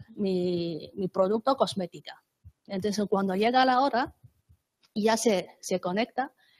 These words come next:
y está vendiendo directamente a los usuarios, todo en directo. En directo tiene un equipo y tiene un pad y puede visualizar cuántos usuarios está conectado,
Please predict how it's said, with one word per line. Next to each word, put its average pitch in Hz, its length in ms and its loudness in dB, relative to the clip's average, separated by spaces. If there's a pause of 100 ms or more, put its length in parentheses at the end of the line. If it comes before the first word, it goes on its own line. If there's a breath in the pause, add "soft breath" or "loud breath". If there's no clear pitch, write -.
(120)
y 202 120 0
está 233 260 0
vendiendo 240 460 2
directamente 233 800 0
a 247 100 0
los 185 220 -2
usuarios, - 720 -6
todo 254 200 2
en 254 100 4
directo. - 480 2 (640)
En 190 140 -4
directo 269 460 0
tiene 190 260 -4
un 190 140 -4
equipo 262 460 -2 (520)
y 185 800 0 (420)
tiene 208 260 0
un 185 160 0
pad 254 280 4 (220)
y 202 140 -2
puede 220 340 2
visualizar 214 800 -2
cuántos 220 500 0
usuarios 233 460 0
está 190 300 -2
conectado, 233 600 0